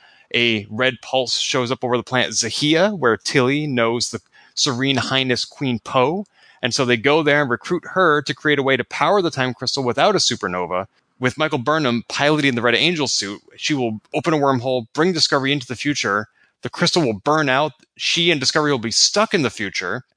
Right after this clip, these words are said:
And Enterprise and Discovery have to fight off Control's fleet while this is all happening. And the rest of the Discovery crew, the main characters that we all know from the bridge,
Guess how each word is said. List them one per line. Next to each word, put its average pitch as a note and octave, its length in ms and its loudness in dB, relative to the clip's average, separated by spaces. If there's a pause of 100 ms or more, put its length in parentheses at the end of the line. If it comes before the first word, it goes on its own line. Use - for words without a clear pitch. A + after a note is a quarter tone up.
(200)
And B2+ 160 0
Enterprise D3+ 520 0
and C#3+ 60 -2
Discovery C3 400 0
have B2+ 160 -2
to A#2+ 80 -4
fight D3 360 0
off C#3+ 360 2 (100)
Control's B2+ 540 -2
fleet E3+ 500 0 (200)
while B2+ 400 2
this B2 180 -2
is A#2+ 80 -6
all G#2 140 0
happening. A#2 640 -2 (640)
And B2 260 0 (480)
the B2 140 -2
rest D3 300 0
of C#3 60 -4
the C3+ 80 -2
Discovery C3+ 360 0
crew, C#3+ 480 0 (180)
the A#2 240 2 (160)
main B2+ 360 0
characters B2+ 440 0
that A2+ 120 -2
we A#2+ 80 0
all A#2 80 2
know A#2 120 0
from A2 140 -8
the A2 60 -6
bridge, C3+ 400 0